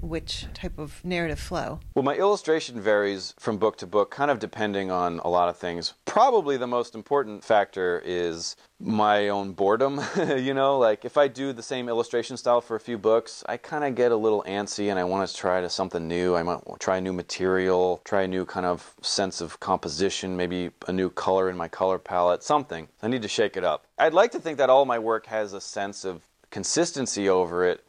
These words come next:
Speaker 2: but I don't really know what that consistency is. I think it might be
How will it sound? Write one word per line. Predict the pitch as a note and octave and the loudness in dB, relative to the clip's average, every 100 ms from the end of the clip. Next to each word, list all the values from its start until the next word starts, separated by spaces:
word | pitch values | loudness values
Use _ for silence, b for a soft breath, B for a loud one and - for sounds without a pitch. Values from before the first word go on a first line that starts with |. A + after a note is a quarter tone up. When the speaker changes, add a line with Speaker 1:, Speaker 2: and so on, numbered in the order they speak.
| - | -2
Speaker 2:
but | A2+ | 4
I | A#2+ | 4
don't | D3+ C3+ | 4 2
really | C3+ | 0
know | B2 A#2+ | 2 2
what | A#2 A2+ | 2 2
that | G#2+ F#2+ _ _ _ | 0 0 _ _ _
consistency | G#2+ - A#2+ - F#2+ - F2+ G#2+ | -16 -6 -6 -6 -10 -6 0 0
is. | F2+ | 2
I | F2+ | -2
think | A2+ G#2+ | -6 -8
it | - | -6
might | F#2+ F2 | -6 -6
be | F2+ F2 | -6 -8